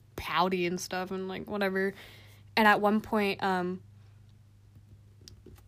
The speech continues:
JoJo and Sonu and Sonu's girlfriend, like, get together, and he, Sonu rings JoJo's love alarm,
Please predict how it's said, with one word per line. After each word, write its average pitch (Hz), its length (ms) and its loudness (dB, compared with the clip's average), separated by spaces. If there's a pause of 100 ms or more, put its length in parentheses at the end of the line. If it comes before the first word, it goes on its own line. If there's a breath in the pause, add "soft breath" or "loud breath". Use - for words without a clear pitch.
(240)
JoJo 208 480 4
and 196 120 0
Sonu 196 580 2
and 190 160 -2
Sonu's 190 380 -2
girlfriend, 185 420 0
like, 233 160 2
get 247 180 -2
together, 247 600 0 (160)
and 190 320 0 (1400 soft breath)
he, 214 540 2 (440)
Sonu 220 460 6
rings 202 400 4
JoJo's 185 520 0
love 180 240 -2
alarm, 180 380 0